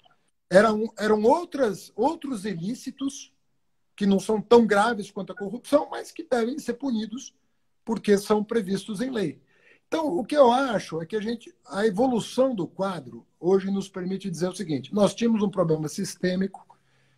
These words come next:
teve gente que graduou, mas errou, errou mais grave ou mais, não importa, a legislação diz que aquilo não pode,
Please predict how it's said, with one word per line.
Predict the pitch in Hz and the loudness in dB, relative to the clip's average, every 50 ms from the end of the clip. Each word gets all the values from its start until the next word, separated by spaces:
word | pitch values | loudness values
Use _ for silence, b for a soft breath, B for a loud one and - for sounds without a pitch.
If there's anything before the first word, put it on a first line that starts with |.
| _ _ _ | _ _ _
teve | - 302 277 208 220 190 | 6 6 6 6 4 4
gente | 160 175 170 165 156 - - | 4 4 2 2 0 -6 -8
que | _ 185 170 160 - - _ _ _ _ _ _ _ _ _ _ _ _ _ _ _ _ _ _ _ _ _ _ _ _ - | _ -2 -2 -2 -2 -6 _ _ _ _ _ _ _ _ _ _ _ _ _ _ _ _ _ _ _ _ _ _ _ _ -6
graduou, | 151 160 196 220 214 - 170 185 196 175 170 185 196 190 151 - - _ _ _ _ - | 2 4 4 4 4 2 0 0 4 6 6 6 6 4 2 -2 -12 _ _ _ _ -8
mas | 165 170 180 170 170 | -2 -2 -2 0 0
errou, | 190 170 - - 160 165 170 185 202 - _ _ _ _ _ _ _ _ _ _ | -4 -4 -4 -2 2 2 2 2 2 -6 _ _ _ _ _ _ _ _ _ _
errou | - 160 151 156 170 185 175 | -8 -6 -6 -4 -4 -4 -4
mais | 170 180 185 185 165 143 | -2 -2 -2 -2 -4 -6
grave | 143 165 170 180 175 170 165 | -6 -6 -6 -6 -6 -8 -8
ou | 160 | -8
mais, | 160 160 160 170 170 | -8 -8 -8 -10 -6
não | 170 170 180 | -4 -4 -2
importa, | 185 170 175 - 160 165 175 170 - - - 208 - _ | -2 -4 0 4 6 6 6 4 0 -2 -4 -4 -4 _
a | - 160 | -2 0
legislação | 160 151 139 143 156 160 143 - - 170 156 | 0 0 0 -2 -4 -4 -4 -2 -2 -2 -2
diz | 143 143 139 | -2 -4 -4
que | - - | -4 -6
aquilo | 143 - - 139 147 | -6 -6 -12 -14 -12
não | 170 196 | -12 -12
pode, | - - 180 165 160 160 156 156 170 | -8 0 2 2 2 2 -2 -4 -18